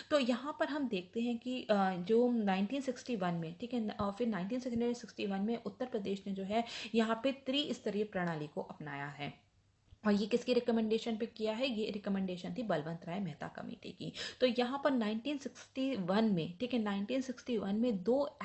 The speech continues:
act लेकर के आए थे, और जिसके कारण जो है यहाँ पे यूपी क्षेत्र, अ, उत्तर प्रदेश क्षेत्र समिति और जिला परिषद जो है, जिला पंचायत अधिनियम, ठीक है, तो यहाँ पर हम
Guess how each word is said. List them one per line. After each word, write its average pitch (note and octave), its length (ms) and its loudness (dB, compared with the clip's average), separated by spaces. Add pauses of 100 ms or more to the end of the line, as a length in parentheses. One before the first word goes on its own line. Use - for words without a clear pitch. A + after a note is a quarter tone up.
act B3+ 220 -6
लेकर F3+ 380 0
के - 240 -10
आए D#3 180 -6 (100)
थे, D3+ 120 -2 (340)
और A#3+ 120 10
जिसके B3 400 2
कारण G#3+ 400 0
जो A#3+ 120 -2
है A#3 80 0
यहाँ G#3+ 260 0
पे A#3+ 120 8
यूपी G3+ 460 2
क्षेत्र, C4+ 680 4 (240)
अ, G#3 260 6
उत्तर A#3 280 2
प्रदेश B3+ 420 2
क्षेत्र A#3+ 420 4
समिति A#3+ 440 2
और C4 240 0
जिला G#3+ 360 0
परिषद F3 480 0
जो F3 80 0
है, G#3 120 2
जिला G3 320 0
पंचायत F3 540 -2
अधिनियम, F3 480 -2
ठीक - 220 -8
है, A#3 60 2
तो A3+ 120 -4
यहाँ A3 240 -4
पर A#3+ 180 -4
हम A#3 100 -6